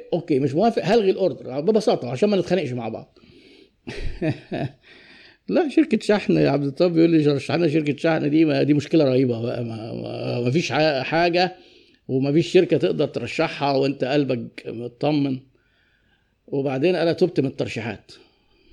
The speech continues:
من زمان، يعني من سنين بطلت ارشح حد لحد.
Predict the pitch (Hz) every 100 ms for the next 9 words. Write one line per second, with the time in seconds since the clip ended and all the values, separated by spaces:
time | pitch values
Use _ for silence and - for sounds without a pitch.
0 | _ 123 117 131 180 185 120 95 - -
1 | - 131 170 139 - 165 147 170 - 131
2 | 214 190 143 127